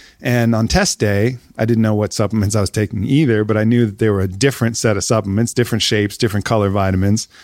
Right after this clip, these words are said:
and, you know, different kind of preparation for that. And so I got used to that paradigm of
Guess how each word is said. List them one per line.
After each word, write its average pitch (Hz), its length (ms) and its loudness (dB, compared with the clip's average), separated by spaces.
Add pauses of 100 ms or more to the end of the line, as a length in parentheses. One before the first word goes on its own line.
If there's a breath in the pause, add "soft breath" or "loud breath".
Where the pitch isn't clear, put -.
(220 loud breath)
and, 110 340 0
you 120 60 -2
know, 107 140 0
different 117 420 -2
kind 110 180 0
of 98 80 -6
preparation 107 560 0
for 92 80 -2
that. 90 320 -2 (400 loud breath)
And 120 100 -4
so 135 80 0
I 139 80 2
got 131 160 0
used 139 280 2
to 131 80 0
that 104 200 0
paradigm 101 560 2
of 90 320 -2